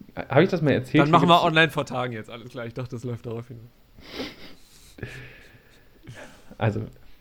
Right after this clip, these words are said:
Speaker 1: ich hab hier geparkt auf einer Sperrfläche vor einem, vor einem Fußgängerüberweg. Weil nichts, nichts war frei und ich hatte vier, fünf richtig schwere Einkaufstüten zu tragen, ähm, weil ich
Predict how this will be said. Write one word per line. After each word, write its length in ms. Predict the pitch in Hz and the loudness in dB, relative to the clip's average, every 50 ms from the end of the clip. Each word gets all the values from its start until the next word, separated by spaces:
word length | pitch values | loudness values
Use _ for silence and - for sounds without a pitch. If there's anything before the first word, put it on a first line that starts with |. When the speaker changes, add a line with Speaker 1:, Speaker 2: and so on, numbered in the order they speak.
| - - - - - _ - | -20 -20 -20 -20 -10 _ 0
Speaker 1:
ich 120 | 117 135 | 4 4
hab 120 | 156 156 - | 4 6 6
hier 100 | 165 139 | 4 4
geparkt 400 | 143 127 - 139 147 147 147 - | 4 4 6 6 4 6 6 4
auf 140 | 120 - | 2 2
einer 100 | - 113 | 2 0
Sperrfläche 600 | - - - 104 110 123 123 - 120 107 131 113 | 0 2 6 8 8 8 8 6 2 4 4 2
vor 160 | - - 117 110 | 2 2 4 4
einem, 280 | 110 107 107 101 - | 4 4 2 0 -4
vor 200 | - - 120 110 | -2 2 4 4
einem 200 | 113 110 107 107 | 4 4 2 0
Fußgängerüberweg. 960 | - - - 135 127 - 113 101 98 101 101 101 101 104 101 98 95 92 - - - - - _ _ - - _ _ - - - - - - - - - - _ - - | 0 0 0 0 2 4 4 4 4 4 4 4 4 4 4 4 0 -2 -6 -10 -20 -20 -20 _ _ -20 -20 _ _ -20 -20 -20 -20 -20 -20 -20 -20 -20 -20 _ -20 -16
Weil 280 | - 117 113 107 110 | 2 6 8 8 8
nichts, 280 | 127 135 131 - - - - - - - - | 8 6 4 -2 -12 -16 -20 -20 -20 -10 -2
nichts 400 | - 123 139 165 - - - - | 2 2 2 2 0 -2 2 4
war 100 | 113 107 | 4 4
frei 500 | - - - - 135 151 165 170 170 160 - - - - | 4 2 0 4 6 6 6 6 4 0 -4 -12 -12 -2
und 140 | - 117 117 | 2 4 4
ich 100 | 117 - | 6 6
hatte 200 | 127 107 - 117 | 6 4 4 2
vier, 440 | - - - - - 147 147 139 135 | -4 -6 -12 -8 2 6 6 6 6
fünf 380 | - - 131 127 127 - - - - - - - - | 8 8 8 8 6 4 -2 -10 -14 -16 -14 -12 -4
richtig 340 | 123 127 147 147 - 131 - | -2 0 0 0 -2 -4 -2
schwere 240 | - 123 113 110 90 | 0 2 2 4 4
Einkaufstüten 680 | 90 135 131 147 127 127 - - - 135 127 123 120 | 4 4 4 4 2 0 -2 -2 0 0 2 2 0
zu 140 | 123 - 117 | 0 0 -2
tragen, 520 | - - - 113 110 110 107 113 117 117 - - - - - - - - - - - - - - - - - | -2 2 4 6 6 6 6 4 2 -2 -2 -8 -18 -20 -20 -20 -20 -20 -20 -20 -20 -20 -20 -20 -14 -4 2
ähm, 300 | 113 110 107 107 107 104 | 4 4 4 4 4 4
weil 140 | 107 104 107 | 4 4 4
ich 240 | 110 - - - | 2 0 -6 -14